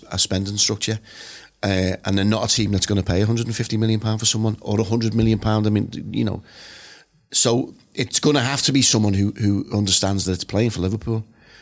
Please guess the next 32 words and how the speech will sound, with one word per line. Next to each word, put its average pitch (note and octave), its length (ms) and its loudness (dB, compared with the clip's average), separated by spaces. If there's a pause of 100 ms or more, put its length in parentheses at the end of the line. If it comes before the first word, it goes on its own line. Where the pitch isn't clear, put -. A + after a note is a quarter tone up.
(100)
and G2+ 120 0
they've F#2 100 0
got A2+ 120 0
themselves G2 320 0
to G2 60 0
that F#2 140 -2
because A2+ 220 -4
they're A2+ 120 -2
just A#2 260 0
not A2+ 260 2
gonna G#2+ 200 2
go G2 180 0
in F#2+ 80 -4
and, F#2 180 -6
and G2 120 -6
start F#2 260 -2
upsetting F#2 420 -4 (360)
the G2+ 80 -8
dressing A2 320 0
room G#2+ 100 4
by F#2+ 120 2
paying F2+ 340 -2 (340)
gazillions G2 440 0
of F#2+ 60 -4
quids - 220 0
for C#3 80 -4
people. E3 260 -4
So C3 160 2
it's B2 100 0
still E3 220 2
nice C#3 360 4
to, A2 180 -2